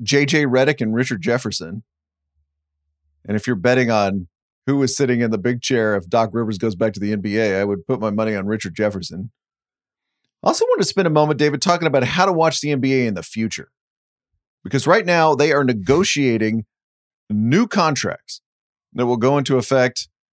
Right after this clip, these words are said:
after the twenty-four twenty-five season, the Wall Street Journal reports. It was a really good Journal article that I read about this by Amol Sharma and Isabella Simonetti. And what's interesting is, for most of this century,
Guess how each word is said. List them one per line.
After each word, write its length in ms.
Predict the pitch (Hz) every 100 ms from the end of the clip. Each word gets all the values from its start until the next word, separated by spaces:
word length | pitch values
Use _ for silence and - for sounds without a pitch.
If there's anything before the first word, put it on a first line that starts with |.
| _ _ _
after 320 | 127 156 160
the 140 | 147 120
twenty-four 640 | - - 160 160 151 139 -
twenty-five 640 | - - 160 147 151 135 123
season, 420 | - 139 131 101
the 120 | 95
Wall 200 | 92 98
Street 280 | 101 - 107
Journal 280 | 95 107 98
reports. 480 | 95 - 101 101 101
It 40 |
was 80 | 104
a 40 |
really 140 | 131 117
good 280 | 110 98 95
Journal 280 | 113 110
article 320 | 98 107 101 101
that 100 | 95
I 40 |
read 180 | 95 95
about 260 | 90 95
this 320 | 98 98 98 - _ _ _ _
by 140 | - 117
Amol 380 | 113 113 127 143
Sharma 440 | - 139 127 123
and 140 | 107 -
Isabella 500 | 135 120 92 120 127
Simonetti. 720 | 110 - 113 101 95 90 76 - _ _ _ _ _ _ _ _ _
And 120 | 135
what's 180 | 160 -
interesting 400 | 233 226 175 151
is, 300 | 135 123 - _ -
for 160 | 160
most 320 | 147 208 240
of 80 | 170
this 200 | 151 139
century, 540 | - 180 175 - 123